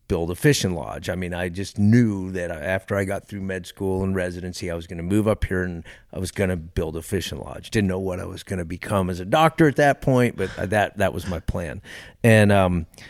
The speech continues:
so the very end of that summer stay, right before I went and started med school,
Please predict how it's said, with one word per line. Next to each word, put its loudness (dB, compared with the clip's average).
so 6
the 0
very 8
end 8
of 4
that 0
summer 2
stay, -2
right 0
before 6
I 6
went 2
and -12
started -4
med 4
school, -4